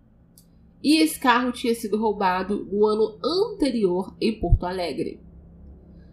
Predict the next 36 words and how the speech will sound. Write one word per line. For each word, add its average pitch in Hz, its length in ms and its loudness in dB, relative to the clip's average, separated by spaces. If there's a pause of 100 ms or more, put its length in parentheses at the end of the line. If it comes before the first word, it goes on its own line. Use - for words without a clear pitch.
(120)
Em 170 60 -2
dois 185 240 2
mil 240 120 4
e 302 40 2
dezessete, 285 920 0 (560)
tem 202 200 6
o 233 40 6
registro 202 500 2
de 196 280 -6
um 185 120 -8 (220)
outro 233 300 4
processo 202 540 0
de 175 180 -4
adulteração 175 680 -4
de 175 100 -12
veículo. 175 720 -4 (1040)
E 226 280 -4
em 220 60 4
oito 262 300 6
de 247 140 0
junho 220 260 0
de 220 80 -6
dois 196 160 0
mil 196 140 -10
e - 20 -14
dezoito, 190 680 -4 (180)
ele 226 280 6
recebeu 208 600 2
voz 190 360 2
de 196 140 -2
prisão 190 520 0
por - 280 -2
porte - 680 -2
ilegal 202 720 2 (140)
de 175 260 -4
arma 180 600 0